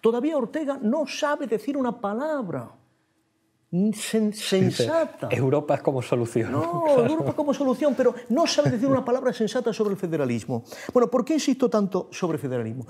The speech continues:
Speaker 1: Porque evidentemente sobre esa estructura básica, la República tuvo mucha dificultad de tener una hegemonía.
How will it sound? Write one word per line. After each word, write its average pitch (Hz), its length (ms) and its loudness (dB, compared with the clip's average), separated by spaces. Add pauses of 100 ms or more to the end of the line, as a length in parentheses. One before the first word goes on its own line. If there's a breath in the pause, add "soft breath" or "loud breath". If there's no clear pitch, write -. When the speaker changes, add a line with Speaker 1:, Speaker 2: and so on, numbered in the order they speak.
(220 loud breath)
Speaker 1:
Porque 208 220 4
evidentemente 202 960 0 (420 loud breath)
sobre 175 360 4
esa 277 180 -2
estructura 240 460 -2
básica, 202 520 -2
la 139 120 -2
República 208 400 -2
tuvo 214 200 0
mucha 185 280 -2
dificultad 180 360 -2
de 185 100 0
tener 165 260 -4
una 185 140 -2
hegemonía. 135 500 -4